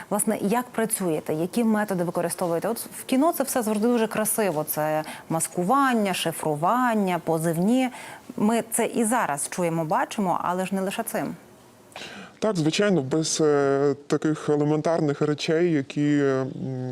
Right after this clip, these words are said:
Speaker 2: використовують ті люди, які, е, е, працюють, е, е, в так званих партизанських рухах, без цього не обійтися. Ти мусиш, е, приховувати те, чим ти займаєшся.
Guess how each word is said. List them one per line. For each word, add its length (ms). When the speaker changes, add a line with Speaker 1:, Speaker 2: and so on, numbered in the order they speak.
Speaker 2:
використовують 1040
ті 160
люди, 360
які, 260
е, 360
е, 300
працюють, 1000
е, 40
е, 340
в 520
так 160
званих 360
партизанських 760
рухах, 580
без 280
цього 340
не 160
обійтися. 680
Ти 140
мусиш, 880
е, 500
приховувати 760
те, 200
чим 240
ти 120
займаєшся. 760